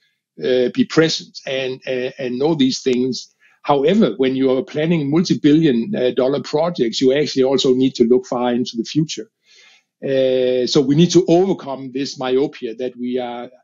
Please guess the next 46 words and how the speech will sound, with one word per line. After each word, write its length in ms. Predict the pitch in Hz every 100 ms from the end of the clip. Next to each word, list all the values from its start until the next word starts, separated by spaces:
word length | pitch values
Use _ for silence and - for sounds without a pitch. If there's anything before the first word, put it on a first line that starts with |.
| _
seemingly 480 | - 160 156 131 127
hardwired 720 | - 143 151 131 117 127 127
with. 240 | 120 123 120
This 160 | 139
is 100 | 139
part 220 | - 156 147
of 100 | 131
our 380 | 127 127 127 - _ _ _ -
mental 380 | 131 143 139 127
makeup, 520 | 123 127 127 139 -
yet 160 | 113 -
that 120 | 127
we 80 | 127
think 300 | 120 165 180
like 160 | 113 107
that. 240 | 117 117 _ _ _
So 140 | - 151
when 160 | 139
you 140 | 135 135
ask, 300 | 143 175 - 123
"Why 240 | 135 156
is 260 | 160 165 147
it 160 | 113
that, 240 | - 120 117 -
uh, 640 | 131 127 123 120 127 123 123
that 220 | 127 123 -
people 280 | 143 143 127
are 60 |
so 140 | 127 131
bad 240 | 135 131
at 140 | 127 -
benefits?" 600 | 131 151 - 113 - -
This 180 | 143 139
is 120 | 131
one 180 | 135 139
of 60 |
the 80 | 127
reasons, 380 | 113 123 123 107
that 160 | 120 -
there's 220 | 123 123
not 180 | 139 139
enough 280 | 131 127
focus. 500 | - 160 165 180 - - - -
Also, 520 | 214 - 143 139 139 _ _ _ -
I 80 |
mean, 420 | 139 139 135 127